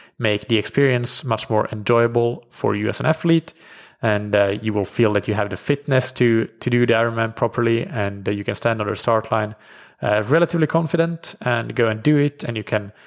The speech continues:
stay in reasonably decent shape until the end and finish with a smile on your face.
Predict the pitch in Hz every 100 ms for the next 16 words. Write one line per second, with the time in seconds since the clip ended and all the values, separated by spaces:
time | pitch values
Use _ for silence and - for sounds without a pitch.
0 | - _ - 156 156 143 131 143 143 151
1 | 135 135 131 131 123 - - 143 - -
2 | 127 143 127 131 165 170 131 123 127 123
3 | 131 123 135 131 104 - - - -